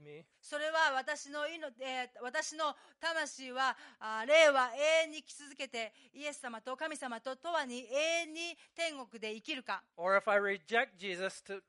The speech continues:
Speaker 1: to rise and spend eternity without the presence of God.
Speaker 2: でも、イエス様を信じない、イエス様を拒むことになったら、永遠にイエス様と共に生きることができない、い-、あー、命になってしまいます。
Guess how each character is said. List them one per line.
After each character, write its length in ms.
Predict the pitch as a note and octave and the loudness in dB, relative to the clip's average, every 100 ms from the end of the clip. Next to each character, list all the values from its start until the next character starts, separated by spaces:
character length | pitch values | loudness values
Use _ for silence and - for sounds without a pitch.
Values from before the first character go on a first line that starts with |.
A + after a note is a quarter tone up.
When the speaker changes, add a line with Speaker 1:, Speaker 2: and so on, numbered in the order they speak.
| _ | _
Speaker 1:
to 140 | - F3 | -10 -6
rise 480 | F3+ F#3 F#3+ G3 | -2 0 0 -2
and 100 | F#3 | -6
spend 340 | F3+ - G3 F#3 | -14 -4 -4 -4
eternity 680 | F3+ - A3 G#3+ G#3 G#3 G3 | -8 -8 -6 -6 -8 -10 -6
without 600 | G3+ - _ G3 A3 - - _ | -6 -8 _ -10 -8 -10 -20 _
the 60 | - | -20
presence 460 | - E3+ D#3 D3+ E3 | -12 -12 -12 -16 -16
of 100 | D3 | -10
God. 280 | D3+ C#3 B2 _ _ - | -10 -10 -16 _ _ -10
Speaker 2:
で 120 | D4+ | -6
も、 200 | D4 D4+ | -2 -2
イ 80 | F4 | -2
エ 100 | F4+ | -4
ス 60 | |
様 240 | E4 C#4 C4 | -4 -4 -2
を 80 | C4 | -4
信 280 | D#4 D#4+ | -8 -10
じ 100 | D4+ | -6
な 140 | D#4+ D4+ | 0 0
い、 100 | C#4+ | 0
イ 40 | |
エ 80 | D#4+ | -6
ス 60 | D#4+ | -10
様 180 | C#4 | -10
を 40 | C4 | -8
拒 140 | C#4+ E4 | -6 -6
む 100 | E4+ | -6
こ 100 | D#4+ | -8
と 100 | D#4 | -8
に 60 | C#4 | -8
な 120 | D#4 | -8
っ 40 | D#4+ | -6
た 80 | C4+ | -2
ら、 160 | A#3 - - - | -2 -4 -18 -4
永 360 | C4+ D#4 D#4 D#4 | 0 2 2 0
遠 120 | D4 | -4
に 200 | D#4+ D#4+ - | -8 -10 -16
イ 100 | C#4 | -8
エ 100 | F4+ | -6
ス 80 | F#4 | -4
様 180 | D4 C4 | -6 -6
と 80 | B3+ | -8
共 240 | B3+ C#4 | -8 -8
に 100 | D4 | -8
生 40 | C#4+ | -10
き 120 | F4 | -12
る 80 | F4 | -10
こ 100 | D4 | -10
と 80 | C4 | -8
が 160 | B3 | -8
で 160 | G3+ B3 | -6 -10
き 140 | B3+ | -6
な 140 | F4+ D4+ | -2 0
い、 100 | B3 - _ - | -2 -10 _ -18
い-、 220 | B3+ B3+ B3 A#3 A3 | -14 -12 -14 -14 -8
あ 500 | A3 G#3+ G3+ G3+ G3 | -6 -6 -6 -8 -8
ー、 60 | C#4+ | 2
命 220 | D#4+ - | 2 2
に 80 | A#3+ | -4
な 60 | |
っ 40 | A#3+ | -6
て 80 | |
し 80 | A3 | -8
ま 80 | A3 | -10
い 40 | |
ま 120 | G3+ G3+ | -10 -10
す。 180 | - | -12